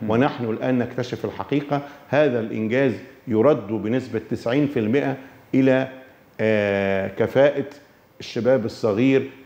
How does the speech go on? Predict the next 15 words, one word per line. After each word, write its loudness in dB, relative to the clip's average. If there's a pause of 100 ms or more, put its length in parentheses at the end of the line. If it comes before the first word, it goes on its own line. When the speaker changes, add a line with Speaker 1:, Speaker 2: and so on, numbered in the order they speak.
(100)
Speaker 2:
الذين 4
يستخدمون، 2 (460)
آه، 0
جوالات، 2 (460)
آه، 0 (340)
صغيرة 2 (300)
في 0
نقل 0
الحقيقة -4
للعالم. -8 (600)
Speaker 1:
أخيرًا، 4
آه، -2
أستاذ -2
حسين، 0
آه، -4